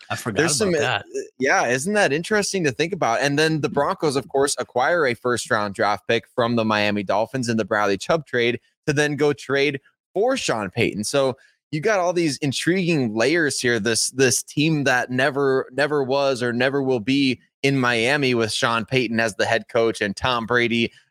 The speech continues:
Speaker 2: as the quarterback and co-owner or some weird something or other.
Speaker 1: <laughs>
Speaker 2: Uh, that's never gonna
Speaker 1: <laughs>
Speaker 2: happen. It almost maybe kinda happened. At least it was an idea in somebody's mind. But,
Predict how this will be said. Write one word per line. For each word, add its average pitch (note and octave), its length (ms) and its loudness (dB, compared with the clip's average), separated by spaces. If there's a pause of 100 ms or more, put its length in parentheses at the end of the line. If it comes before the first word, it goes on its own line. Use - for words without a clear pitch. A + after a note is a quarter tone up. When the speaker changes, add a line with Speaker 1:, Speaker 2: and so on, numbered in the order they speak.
Speaker 2:
as A#2+ 180 2
the B2 100 -2
quarterback A#2+ 640 -2
and G2 180 -2
co-owner B2+ 760 0
or A2 80 0
some A#2 380 -2
weird B2 420 0 (240)
something C3+ 440 0
or A#2 140 0
other. A#2 420 0
Speaker 1:
<laughs> - 40 -20 (200)
Speaker 2:
Uh, C#3 300 0
that's E3 240 -2
never E3+ 300 2
gonna D3+ 220 0
Speaker 1:
<laughs> C#3+ 140 0
Speaker 2:
happen. D#3 360 0
It B2+ 100 0
almost F3 580 -2
maybe E3 540 0 (160)
kinda E3 340 0
happened. D#3+ 400 0
At C3 120 2
least D#3+ 240 0
it D#3 80 0
was C#3 140 0
an C3+ 100 -2
idea C3+ 480 2
in C3 100 -2
somebody's C3+ 460 -2
mind. B2 400 0
But, A2+ 180 4